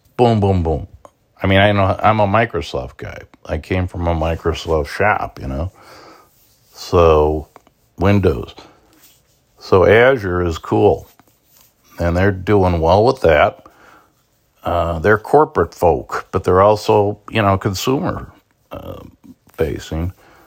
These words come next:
And they bought LinkedIn. And you never hear anybody, you know, calling LinkedIn, because you go on LinkedIn, it's boring. It's all business. But it's really powerful. And, you know, people make a living off of LinkedIn. So,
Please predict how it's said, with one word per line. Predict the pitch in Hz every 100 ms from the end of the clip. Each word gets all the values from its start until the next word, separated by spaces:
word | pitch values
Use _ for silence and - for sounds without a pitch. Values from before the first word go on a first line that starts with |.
| _ _ _ _ 101
And | 101 95 95 92 90 90 -
they | 117 139
bought | 143 - - 107 104
LinkedIn. | 101 135 208 - 92 - _ _ -
And | 110
you | 117
never | 117 123 127 170 254 320
hear | 180 85
anybody, | 76 67 65 69 76 55
you | 71 87
know, | 80 76
calling | - 110 104 69
LinkedIn, | 73 131 190 - - - 110 117 -
because | 110 117 120
you |
go | 196
on | 196 98
LinkedIn, | 131 196 80
it's | 76
boring. | - - 110 67 -
It's | -
all | 87 82
business. | 92 104 113 - _ _ _ _ _ _ -
But | 98
it's | 95 85
really | 104 110 139 254 285 190 71 -
powerful. | - 107 - 117 - - - _ -
And, | 87 87 85 82 78 - -
you | 117
know, | 127
people | 104 160 170 143
make | 131 117
a |
living | 101 147 233 254
off | - -
of | -
LinkedIn. | - - - 78 -
So, | - 92 92 90